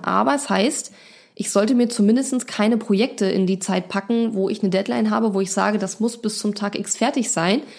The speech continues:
weil danach kommt ja das nächste Projekt. Und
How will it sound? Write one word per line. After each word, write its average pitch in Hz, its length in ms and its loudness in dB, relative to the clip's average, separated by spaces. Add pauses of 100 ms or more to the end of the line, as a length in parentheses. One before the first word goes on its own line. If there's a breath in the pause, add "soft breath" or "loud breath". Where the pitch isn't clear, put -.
(160 loud breath)
weil 175 120 0
danach 185 320 0
kommt 214 180 4
ja 214 60 2
das 214 160 0
nächste 240 280 2
Projekt. - 480 -6 (600 loud breath)
Und 214 420 6